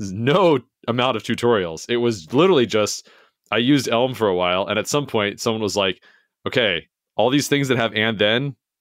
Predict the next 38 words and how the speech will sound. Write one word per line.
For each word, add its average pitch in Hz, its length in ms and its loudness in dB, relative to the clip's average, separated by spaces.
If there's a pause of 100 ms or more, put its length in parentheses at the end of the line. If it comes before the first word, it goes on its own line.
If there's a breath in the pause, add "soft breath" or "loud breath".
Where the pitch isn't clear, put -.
(120)
that's 107 260 -2
the 110 320 2
monad 104 380 0
operation, 82 640 -4
the - 100 -14
and 95 240 -2
then. 82 320 -4 (720)
That's - 180 -2
it. 113 200 0 (180)
That's, 104 200 -2
that's 113 260 0
the 113 100 -20
thing. 143 440 0 (120)
If - 80 -20
you 92 80 -10
got 113 220 0
and 123 220 0
then, 120 280 2
and 98 100 -6
then 98 80 -2
you 98 120 0
have, 98 380 0 (460 soft breath)
okay, - 160 0
yes, 92 300 0
you 101 80 4
also 101 200 0
need, 92 160 0
like, 90 200 -2 (400)
a 92 80 0
way 104 180 2
to 90 80 -2
build 101 260 2
one 95 120 0
of 90 60 0
those 90 180 2
out 90 120 0
of 85 60 -4
nothing, 90 440 -2